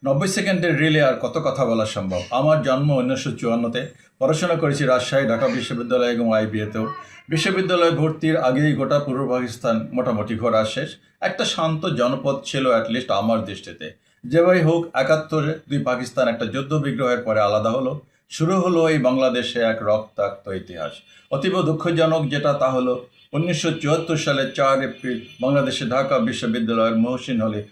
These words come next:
সাতজন ছাত্রকে গুলি করে হত্যা করা, যা ঢাকা বিশ্ববিদ্যালয়ের সাত খুন নামে পরিচিত। একসময় প্রাচ্যের অক্সফোর্ড হয়ে গেল এক রণক্ষেত্র। বিগত পনেরো বিশ বছরের ইতিহাস নতুন প্রজন্ম ভালো করেই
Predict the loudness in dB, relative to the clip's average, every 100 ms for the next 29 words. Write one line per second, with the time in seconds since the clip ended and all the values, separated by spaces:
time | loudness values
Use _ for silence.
0 | _ 0 2 2 0 0 -2 -6 -6 -6
1 | -4 0 -2 0 -2 -2 -4 -4 -4 -2
2 | -2 -4 -6 _ _ -2 2 2 2 0
3 | 0 -4 -4 -2 0 0 0 -2 -2 -4
4 | -4 0 2 0 -2 -8 -8 -12 -10 -10
5 | -12 _ _ 0 0 2 0 2 2 2
6 | 2 2 -2 2 2 0 -6 -6 -2 0
7 | 0 0 2 2 0 -4 -4 -2 -2 -4
8 | -12 -16 -18 -20 -20 _ 0 4 4 4
9 | 0 0 2 2 2 2 2 2 0 -2
10 | -2 -2 0 -2 0 0 0 -2 -2 -2
11 | -4 -4 -4 -2 0 2 0 0 -6 _
12 | -12 -2 0 2 0 -2 -2 -4